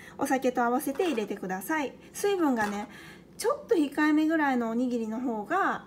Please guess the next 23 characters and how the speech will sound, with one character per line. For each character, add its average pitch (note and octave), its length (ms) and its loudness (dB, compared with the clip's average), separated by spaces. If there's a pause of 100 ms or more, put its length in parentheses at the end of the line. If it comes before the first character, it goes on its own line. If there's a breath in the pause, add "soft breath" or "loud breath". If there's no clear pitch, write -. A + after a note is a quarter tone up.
(420 loud breath)
美 B3+ 60 0
味 C#4 80 4
し C#4 180 0
い G#3+ 40 -2
で F3+ 120 -2
す。 - 200 -12
い A#3+ 40 -4
な B3 140 0
り A#3+ 100 -2
寿 G3+ 100 -8
司 - 120 -8
と F#3+ 100 -10
か E3 100 -10
も E3 140 -6
ね、 F3 280 -8
噛 - 140 0
み C#4+ 140 4
応 D4 60 2
え C#4 260 0
が C#4 100 2
あ C#4 40 2
っ C#4 100 -6
て、 C#4+ 320 -4